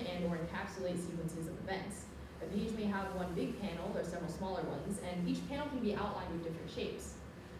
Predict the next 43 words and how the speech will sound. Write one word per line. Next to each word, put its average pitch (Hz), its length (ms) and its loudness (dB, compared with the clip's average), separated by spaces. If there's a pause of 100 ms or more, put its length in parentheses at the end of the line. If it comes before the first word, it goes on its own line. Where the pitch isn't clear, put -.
A 202 40 -2
flashback 262 540 0
panel, 185 260 0
for 185 60 0
example, 175 420 0
might 175 240 2
have 175 140 0
a 151 100 -2
thought 247 280 0
bubble - 360 0
instead 156 520 0
of 160 100 -2
a 160 120 2
standard 139 400 -4
rectangle. - 420 -2 (720)
Panels 285 300 2
can 269 140 2
also 208 220 0
be 190 280 4
asynchronous, 190 540 0
which 175 100 -2
means 196 240 2
that 180 140 0
not 226 260 2
everything 233 380 0
that 202 180 4
happens 208 320 -2
in 185 60 -2
a - 80 -2 (100)
panel 208 320 0
happens 180 320 0
at 170 100 2
the 175 80 2
exact 170 300 0
same - 320 -6
time. 226 160 -2 (1400)
And 196 80 2
we 202 140 10
account 294 320 0
for 233 80 0
these 202 260 2
changes, 196 520 2 (340)
uh, - 160 2